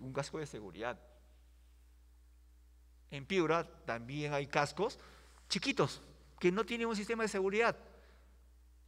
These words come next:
¿Por qué? Porque la norma no está diseñada para tal fin, que recién lo han proyectado, sí, pero me imagino hace de cuántos años atrás.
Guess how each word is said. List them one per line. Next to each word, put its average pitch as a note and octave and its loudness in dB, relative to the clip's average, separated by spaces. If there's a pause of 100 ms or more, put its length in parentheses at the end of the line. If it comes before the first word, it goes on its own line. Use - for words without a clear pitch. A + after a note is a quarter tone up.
(140)
¿Por E3+ 0
qué? A#3+ 6
Porque C#3 -2
la B2+ 0
norma D3+ -2 (220)
no C3+ -8
está D#3+ 0 (360)
diseñada A#2+ -4
para G2 -4
tal A#2+ -4
fin, F3+ -8 (560)
que D3+ 2
recién F3+ 0
lo F#3+ 6
han F#3+ 2
proyectado, E3+ 4
sí, F3 -4 (540)
pero D3+ 2 (260)
me B2+ -10
imagino B2+ -6
hace D3 -2
de A2+ 0
cuántos B2+ -4
años C3+ -4
atrás. C3+ -4